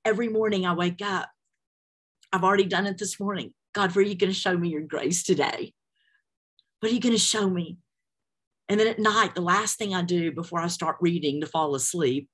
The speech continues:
is I do a gratitude journal. And I try to make it as specific as possible, because what the research is bearing pretty hard down on is gratitude, a practice, a discipline of gratitude.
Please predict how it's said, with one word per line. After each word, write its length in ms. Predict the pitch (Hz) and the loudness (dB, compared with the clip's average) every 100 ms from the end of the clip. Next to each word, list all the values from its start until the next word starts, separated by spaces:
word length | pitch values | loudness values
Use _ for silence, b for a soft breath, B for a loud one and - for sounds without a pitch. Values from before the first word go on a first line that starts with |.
| b b b - | b b b -4
is 120 | 180 | -2
I 40 | |
do 160 | 180 185 | 2 2
a 60 | |
gratitude 640 | 175 175 170 185 156 - 139 | 2 0 2 0 -2 -4 -4
journal. 560 | 151 139 143 131 151 - _ _ _ _ | -4 -4 -4 -10 -14 -20 _ _ _ _
And 80 | 180 | 0
I 60 | 175 | 2
try 240 | - 196 | 2 2
to 80 | 196 | 2
make 240 | 180 175 | 2 0
it 80 | 175 | -2
as 100 | 147 | -6
specific 600 | - 143 - 185 180 190 | -4 -2 2 2 0 -2
as 100 | 170 | -4
possible, 560 | - 156 156 - 139 135 | -2 -2 -2 -4 -6 -6
because 320 | 139 170 - | -4 -4 -2
what 140 | 214 | -2
the 80 | 214 | 2
research 480 | 185 190 165 - - | 0 0 0 -2 -4
is 60 | 151 | -6
bearing 280 | 175 160 | -4 -4
pretty 220 | 151 208 185 | -4 -2 0
hard 260 | 175 147 | 0 -2
down 260 | 156 160 131 | -2 -4 -4
on 240 | 95 - - b b b b - | -6 -10 -16 b b b b 0
is 180 | 175 | 0
gratitude, 1000 | 135 175 185 202 180 - - 110 120 123 - | 0 0 2 2 0 -2 -2 0 0 -2 -8
a 60 | 131 | -10
practice, 720 | - - 180 185 - 135 127 - | -6 2 2 2 0 -2 0 -4
a 40 | |
discipline 840 | 139 123 185 196 - 170 - 131 123 143 | -6 -2 2 2 2 0 0 -4 -4 -8
of 120 | 117 | -6
gratitude. 720 | 151 127 107 117 - 110 82 | -2 -2 -2 -6 -6 -4 -6